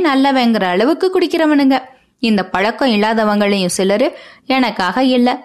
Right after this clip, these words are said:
என் சம்பளத்துக்காக கட்டிக்கிறேன்னு சொல்றவங்க. அப்போ எத்தனை நாளைக்கு தான் இப்படி இருக்க போறீங்க? இப்போ நல்லாதான் இருக்கிற மாதிரி தெரியும்.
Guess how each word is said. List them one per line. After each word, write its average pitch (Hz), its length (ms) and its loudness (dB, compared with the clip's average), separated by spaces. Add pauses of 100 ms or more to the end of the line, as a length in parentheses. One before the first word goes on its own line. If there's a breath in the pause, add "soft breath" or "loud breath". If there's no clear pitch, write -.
என் 277 220 0
சம்பளத்துக்காக 269 800 0
கட்டிக்கிறேன்னு 247 760 -2
சொல்றவங்க. 196 500 -2 (720)
அப்போ 233 260 -2 (280)
எத்தனை 185 400 -2
நாளைக்கு 339 380 0
தான் 392 160 0
இப்படி 349 280 -2
இருக்க 277 240 0
போறீங்க? 190 400 -2 (580 loud breath)
இப்போ - 300 -6
நல்லாதான் 208 600 -2
இருக்கிற 277 380 0
மாதிரி 240 320 0
தெரியும். 277 400 0